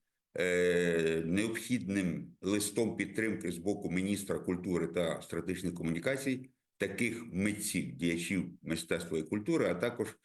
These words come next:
медійників. Е, повторюю, що це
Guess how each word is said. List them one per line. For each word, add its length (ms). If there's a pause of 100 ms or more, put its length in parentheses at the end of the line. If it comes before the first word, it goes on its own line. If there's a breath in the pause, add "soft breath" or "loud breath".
(200 soft breath)
медійників. 680 (680)
Е, 1000 (220)
повторюю, 680
що 180
це 500